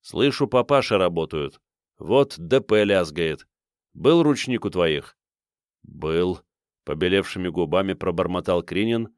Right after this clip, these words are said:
нервно вслушиваясь в звуки боя. «Ясно. Но будем выручать. Расчет к бою. Наводчик от орудия. Сам наводить буду.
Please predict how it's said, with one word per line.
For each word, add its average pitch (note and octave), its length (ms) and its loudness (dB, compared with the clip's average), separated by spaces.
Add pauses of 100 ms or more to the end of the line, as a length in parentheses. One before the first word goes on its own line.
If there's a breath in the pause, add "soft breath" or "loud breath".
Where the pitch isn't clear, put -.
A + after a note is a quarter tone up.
(320)
нервно A2+ 480 2
вслушиваясь G2+ 640 2
в D#2+ 80 -14
звуки E2+ 380 -6
боя. D#2+ 420 0 (800)
«Ясно. F#2+ 640 0 (500)
Но F2+ 220 -2
будем B2 320 4
выручать. B2 600 4 (540)
Расчет B2+ 520 4
к G#2 80 -8
бою. A2+ 540 4 (420)
Наводчик B2 720 2 (140)
от - 240 -4
орудия. B2 640 4 (260)
Сам G2+ 380 0
наводить A#2+ 420 4
буду. A#2 480 4